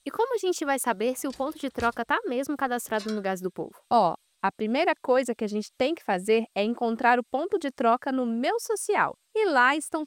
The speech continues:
Speaker 2: todos os lugares cadastrados. E na reportagem disseram também que lá vai estar tudo com a identificação do programa. Tá fácil de achar.
Speaker 1: Ah, não tem preocupação então. Combinado, vizinha?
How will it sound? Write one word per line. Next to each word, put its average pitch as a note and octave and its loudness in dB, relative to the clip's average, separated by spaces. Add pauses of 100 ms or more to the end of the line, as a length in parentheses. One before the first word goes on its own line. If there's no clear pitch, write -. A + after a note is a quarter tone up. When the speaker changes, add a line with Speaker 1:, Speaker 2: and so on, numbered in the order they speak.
Speaker 2:
todos C4+ 2
os D4 -8
lugares C4+ -2
cadastrados. B3+ -4 (140)
E F4 0
na E4+ 4
reportagem A3+ 2
disseram A3+ -2
também A#3 -4
que A#3 -4
lá B3 4
vai B3 -2
estar C#4+ -2 (180)
tudo G#4 4
com F#4+ -6
a E4+ 0
identificação F#4 -2
do D#4 -4
programa. A#3 0 (100)
Tá C5 2
fácil G#3+ 2
de A3 -2
achar. F3+ -4 (180)
Speaker 1:
Ah, A3+ 2
não C#4+ -2
tem A4 0
preocupação A#3 2
então. F#3 -8 (320)
Combinado, E4 2
vizinha? G3+ -4